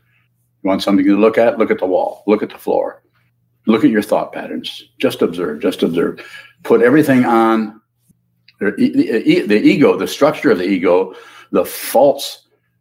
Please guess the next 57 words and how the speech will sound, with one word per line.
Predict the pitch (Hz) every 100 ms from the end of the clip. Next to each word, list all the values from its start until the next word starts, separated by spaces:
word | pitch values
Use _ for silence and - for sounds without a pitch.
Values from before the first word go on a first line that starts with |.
| _ -
uh, | - 50 - _ - -
the | 98
false | 87 - 117 -
structure | - - 139 - 82 82
of | 85
ego | 117 139 82 87
is, | 92 90 85 - - -
will | 98 92 90 - -
hide | - 104 110
off | 113 110
in |
the | 107
wings, | 104 131 101 - - _ _ _ _ _ -
and | 85
it'll | 95 90
put | 101 -
everything | 107 123 120
it | 104
can | - 110
on | 107 104
stage, | - 104 98 92 -
but | 87 90
its | 92 82
true | - 104
identity. | 87 85 92 85 - 82 _ _ _ _
It'll | 90 90
put | 90
all | 90 110
the | 110
actors | 104 101 - 98 90
it | -
can | 85
muster | 92 95 87 85
up | 82 -
on | 82 76
stage. | - - - - _ _ _ _ _ _ -
This | 156 180
is | 147
who | 131
I, | 113 -
this | 87 120
is | 135
how | 90 -
I | 92
am. | 92
Well, | 87 90
I'm | 127
the | 143
kind | - 90
of | -
person | 90 -
that | -
does | - -
this | 113 -
or | 90
does | - -
that. | 107 101 -